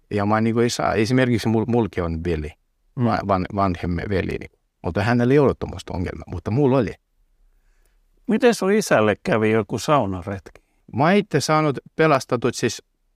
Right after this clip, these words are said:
Speaker 1: yhdeksänkymmentäkahdeksan.
Speaker 2: Mm.
Speaker 1: Veli varma vuonna tai kaksi, siis ennen muut. Oli joku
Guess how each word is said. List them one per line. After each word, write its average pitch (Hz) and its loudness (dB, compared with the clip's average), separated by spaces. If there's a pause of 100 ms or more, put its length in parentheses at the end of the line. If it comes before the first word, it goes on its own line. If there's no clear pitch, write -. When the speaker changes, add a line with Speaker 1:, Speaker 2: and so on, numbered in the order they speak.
(260)
Speaker 1:
yhdeksänkymmentäkahdeksan. 117 0 (160)
Speaker 2:
Mm. 120 -20 (680)
Speaker 1:
Veli 131 4
varma 101 2 (580)
vuonna 101 2 (280)
tai 95 -2
kaksi, - -4 (640)
siis - -4 (260)
ennen 87 -2 (560)
muut. - -4 (960)
Oli 127 4
joku 117 0